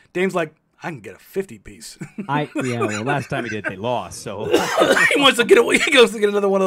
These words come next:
Speaker 1: those in a, in a win. Um, yeah, I, there's, there's an opportunity for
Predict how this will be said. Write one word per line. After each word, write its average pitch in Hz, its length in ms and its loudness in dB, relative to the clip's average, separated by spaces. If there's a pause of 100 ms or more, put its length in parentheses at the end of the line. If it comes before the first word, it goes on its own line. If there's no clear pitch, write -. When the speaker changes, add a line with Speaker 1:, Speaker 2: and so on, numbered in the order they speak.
Speaker 1:
those - 20 -6
in 170 60 -6
a, 170 80 -6
in 170 120 -10
a 160 60 -4
win. 156 400 -4 (480)
Um, 151 600 0 (3250)
yeah, 180 120 -4
I, 185 200 -6 (1600)
there's, 240 260 2
there's 233 200 0
an 220 60 -12
opportunity 185 880 -8 (1300)
for 131 920 -10